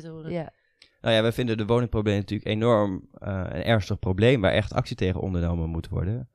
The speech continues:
Speaker 3: Eh, het C D A is niet echt een partij van,
Speaker 2: Een
Speaker 3: eh,
Speaker 2: protestpartij.
Speaker 3: van, nou ja, van roepers en schreeuwers. Wij zijn een partij van aanpakkers.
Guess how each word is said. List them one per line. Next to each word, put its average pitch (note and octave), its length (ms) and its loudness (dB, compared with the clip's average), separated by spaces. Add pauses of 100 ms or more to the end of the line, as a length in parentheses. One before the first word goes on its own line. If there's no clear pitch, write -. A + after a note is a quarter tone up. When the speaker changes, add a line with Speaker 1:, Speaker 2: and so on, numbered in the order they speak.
(140)
Speaker 3:
Eh, A#2 180 -2
het A2 200 -4
C C3 100 4
D C3 40 2
A B2 220 4
is A#2+ 180 -2
niet B2 160 -2
echt - 200 -4
een G#2 120 -4
partij G#2 420 2
van, F#2+ 400 -2
Speaker 2:
Een - 160 -4
Speaker 3:
eh, D#2+ 60 -2
Speaker 2:
protestpartij. C3+ 640 0
Speaker 3:
van, C3 80 -4
nou C#3 140 6
ja, G#2 180 6
van G2+ 240 4
roepers A2 380 6
en G2+ 120 -2
schreeuwers. G2+ 480 4
Wij F#2+ 100 4
zijn G2+ 140 4
een F#2 180 2
partij F2+ 300 2
van D#2+ 180 -4
aanpakkers. - 600 -2